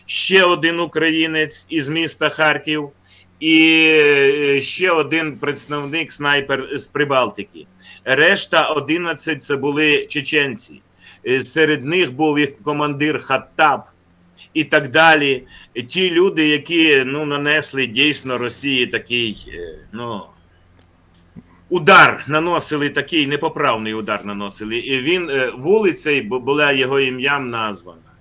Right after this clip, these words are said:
Дітей називали Сашко, незважаючи на це, що це ісламська країна, о, республіка.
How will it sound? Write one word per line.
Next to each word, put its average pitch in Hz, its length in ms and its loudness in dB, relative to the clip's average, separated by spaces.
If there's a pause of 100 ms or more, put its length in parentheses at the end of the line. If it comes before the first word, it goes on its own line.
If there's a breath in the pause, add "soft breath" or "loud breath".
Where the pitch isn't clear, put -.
(140)
Дітей 170 400 -2
називали 151 640 -2
Сашко, 151 500 -4
незважаючи 131 880 -4
на 120 140 -10
це, 127 220 -8
що 113 160 -12
це 117 220 -6
ісламська 113 580 -8
країна, 87 480 -18 (800 loud breath)
о, 117 280 -2
республіка. 92 760 -8